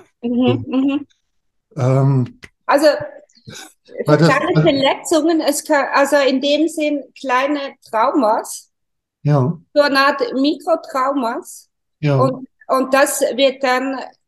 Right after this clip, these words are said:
Speaker 1: mit Schmerzen in Zusammenhang gebracht. Unser Gehirn bekommt dann, ähm, den Impuls, oh,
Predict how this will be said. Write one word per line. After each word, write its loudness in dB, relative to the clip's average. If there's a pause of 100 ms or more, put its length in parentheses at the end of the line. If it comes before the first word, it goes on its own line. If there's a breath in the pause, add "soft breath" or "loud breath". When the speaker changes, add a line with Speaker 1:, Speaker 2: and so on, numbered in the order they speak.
(560)
Speaker 1:
mit -4
Schmerzen -2 (300)
in -4
Zusammenhang -4
gebracht. -12 (120)
Unser 2
Gehirn 0
bekommt -2
dann, -2 (100)
ähm, -4
den -6
Impuls, -6
oh, 6